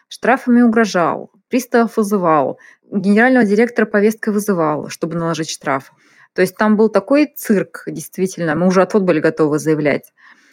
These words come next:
И в итоге мы распределили роли так, что если начнут выгонять из заседания, сначала выгоняют клиента, потом, э, моего второго коллегу, который мужчина, и остаюсь я,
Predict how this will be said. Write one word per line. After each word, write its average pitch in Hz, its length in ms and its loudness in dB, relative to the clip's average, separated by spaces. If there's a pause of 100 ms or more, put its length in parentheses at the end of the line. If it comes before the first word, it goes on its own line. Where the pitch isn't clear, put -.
И 202 100 -4
в 175 60 -2
итоге 247 440 2
мы 208 360 4
распределили 214 420 2
роли 190 220 4
так, 151 380 -6
что - 300 -6
если 208 320 0
начнут 220 380 0
выгонять 190 340 2
из 185 80 0
заседания, 208 600 0
сначала 240 260 0
выгоняют 180 340 0
клиента, 185 560 0 (360)
потом, 202 420 0
э, 165 200 -6
моего 185 220 4
второго 190 360 2
коллегу, 185 400 2
который 156 720 0
мужчина, 185 500 -4 (300)
и 185 60 2
остаюсь 262 420 0
я, 147 280 0